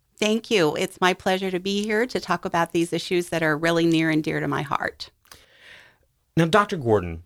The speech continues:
Speaker 2: here at Georgia College, we just inaugurated our twelfth president, President Kathy Cox, the third woman to hold that office. In the city of Milledgeville, a mayor, Mary Parham Copeland, is the first woman to hold that office.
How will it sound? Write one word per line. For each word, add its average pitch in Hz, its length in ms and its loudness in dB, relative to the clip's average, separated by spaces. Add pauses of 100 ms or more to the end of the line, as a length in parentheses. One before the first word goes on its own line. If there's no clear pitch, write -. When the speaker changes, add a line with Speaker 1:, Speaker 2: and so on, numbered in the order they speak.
(440)
Speaker 2:
here 220 260 2
at - 100 0
Georgia 156 300 4
College, 170 560 2
we 117 120 0
just 107 320 0
inaugurated 131 640 4
our 101 140 4
twelfth 117 400 0
president, 135 560 0 (280)
President 113 360 0
Kathy 117 320 0
Cox, 113 540 -2 (100)
the 117 120 2
third 143 300 4
woman 139 260 2
to 123 100 -8
hold 117 260 0
that 110 140 6
office. 117 560 0 (420)
In 151 120 2
the 170 60 4
city 202 260 2
of 196 80 2
Milledgeville, 110 760 2 (180)
a 113 80 -2
mayor, 147 520 2
Mary 165 420 2
Parham 175 380 0
Copeland, 123 480 -2
is 101 140 -4
the - 80 -2
first 170 280 -2
woman 151 200 -2
to 135 80 -6
hold 143 280 -4
that 160 200 4
office. - 580 -2